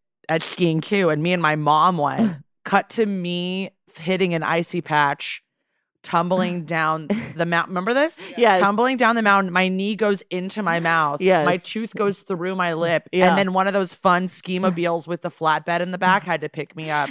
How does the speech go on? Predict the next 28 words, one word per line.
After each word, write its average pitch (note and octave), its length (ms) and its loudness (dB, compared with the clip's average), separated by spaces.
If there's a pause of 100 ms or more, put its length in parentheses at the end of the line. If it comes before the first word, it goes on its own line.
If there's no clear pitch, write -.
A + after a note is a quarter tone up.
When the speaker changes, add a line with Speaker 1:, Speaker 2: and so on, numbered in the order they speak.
Speaker 2:
Esty G#3 340 -4
was A3+ 120 -4
like A3 140 -4
a G3+ 100 -2
mummy, E3+ 600 -4 (140)
like, F#3 180 2
one F3+ 120 0
of F3+ 60 -2
those F3+ 140 2
Speaker 1:
Yeah, G3+ 140 4
Speaker 2:
people, F3 120 0
like, E3+ 140 -4
a E3 80 -8
mummy, E3+ 220 0
Speaker 1:
literally, F#3+ 340 4
Speaker 2:
mummy E3 220 4
in D#3+ 40 2
Speaker 1:
like, D#3 180 2
Speaker 2:
the D3 240 -4 (460)
Speaker 1:
so - 140 0
I F3+ 140 4
really F#3 420 0
wanted E3 640 0 (400)
to E3+ 100 -4
be D#3 120 -6
good D3 180 0
at - 100 -18
skiing, - 440 -14